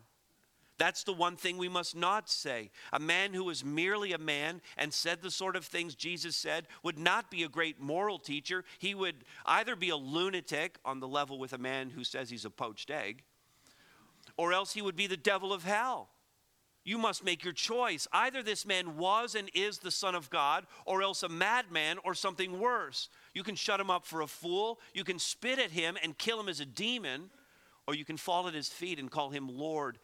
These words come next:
and God. But let us not come with any patronizing nonsense about his being a great human teacher. He has not left that open to us. He did not intend to.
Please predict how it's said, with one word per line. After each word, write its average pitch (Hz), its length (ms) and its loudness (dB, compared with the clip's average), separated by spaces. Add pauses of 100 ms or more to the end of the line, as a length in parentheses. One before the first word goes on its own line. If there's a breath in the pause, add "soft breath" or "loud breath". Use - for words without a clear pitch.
(120)
and 120 220 -6
God. 143 400 0 (1120 soft breath)
But 117 100 -4
let 151 180 0
us 202 140 -4
not 165 260 -2
come 156 220 0
with 156 160 -6
any 143 180 -4
patronizing 139 880 -4
nonsense 123 680 -4
about 117 260 -4
his 127 220 -8
being 120 260 -6
a 113 60 -8
great 123 320 -6
human 117 360 -8
teacher. 101 600 -10 (520 soft breath)
He 131 140 -2
has 117 160 -2
not 131 260 0
left 147 300 -2
that 127 300 -2 (340 soft breath)
open 135 400 -4
to 107 220 -6
us. 101 460 -4 (640 soft breath)
He - 120 -6
did 117 200 -6
not 120 240 0
intend 123 640 -6
to. - 260 -14